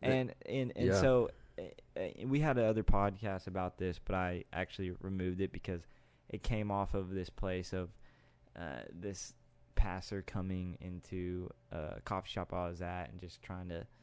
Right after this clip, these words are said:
Speaker 2: slap me around about this with his doctrine, and, and I came from a bitter place, and so that's why I removed that.
Speaker 1: Yeah.
Speaker 2: But we kind of actually talk about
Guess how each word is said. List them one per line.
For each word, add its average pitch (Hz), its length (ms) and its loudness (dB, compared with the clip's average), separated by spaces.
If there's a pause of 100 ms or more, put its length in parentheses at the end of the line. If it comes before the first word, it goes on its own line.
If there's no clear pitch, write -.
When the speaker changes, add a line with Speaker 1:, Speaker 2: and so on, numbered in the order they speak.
(400)
Speaker 2:
slap - 400 -4
me 101 140 -4
around 95 320 -4
about 92 300 -6
this 92 180 -8
with 90 160 -6
his 90 220 -8
doctrine, 92 680 -6
and, 92 260 -10
and 85 140 -6
I 98 100 -2
came 104 300 -4
from 98 200 -4
a 92 40 -4
bitter 87 280 -4
place, 85 440 -6
and 90 100 -12
so - 100 -8
that's 101 200 -2
why 98 100 0
I 92 40 0
removed 92 420 -4
that. 90 260 -4 (100)
Speaker 1:
Yeah. 69 140 -2 (240)
Speaker 2:
But 117 160 2
we 113 140 2
kind 151 200 4
of 73 200 -4
actually 104 320 0
talk - 280 -6
about 95 320 0